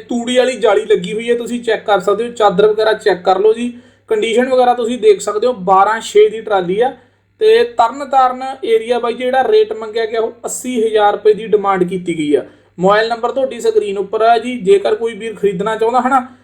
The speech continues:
ਤੇ ਤੂੜੀ ਵਾਲੀ ਟਰਾਲੀ ਆ ਬਾਈ ਜੀ ਤੇ ਤੁਸੀਂ ਖਰੀਦ ਸਕਦੇ ਹੋ ਤੇ ਓਕੇ ਕੰਡੀਸ਼ਨ ਆ ਬਾਈ ਜੀ। ਤੇ ਰੇਟ ਸਿਰਫ ਅੱਸੀ ਹਜ਼ਾਰ ਰੁਪਏ ਦੀ ਡਿਮਾਂਡ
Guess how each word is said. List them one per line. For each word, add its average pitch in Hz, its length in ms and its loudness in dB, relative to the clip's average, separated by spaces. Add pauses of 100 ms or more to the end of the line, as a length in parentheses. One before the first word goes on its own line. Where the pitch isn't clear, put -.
(140)
ਤੇ 220 100 4
ਤੂੜੀ 226 360 -4
ਵਾਲੀ 233 140 2
ਟਰਾਲੀ 220 380 0
ਆ 233 60 2
ਬਾਈ 226 180 2
ਜੀ 240 160 -6
ਤੇ 240 380 2
ਤੁਸੀਂ 220 280 -4
ਖਰੀਦ 196 260 -4
ਸਕਦੇ 214 320 0
ਹੋ 254 140 0 (340)
ਤੇ 233 280 6
ਓਕੇ 254 360 2
ਕੰਡੀਸ਼ਨ 214 380 -6
ਆ 233 80 0
ਬਾਈ 226 160 2
ਜੀ। 240 160 -8
ਤੇ 254 140 2
ਰੇਟ 214 340 4 (280)
ਸਿਰਫ 240 280 -4 (220)
ਅੱਸੀ 240 340 -4
ਹਜ਼ਾਰ 233 180 2
ਰੁਪਏ 220 180 0
ਦੀ 240 120 -6
ਡਿਮਾਂਡ 208 400 2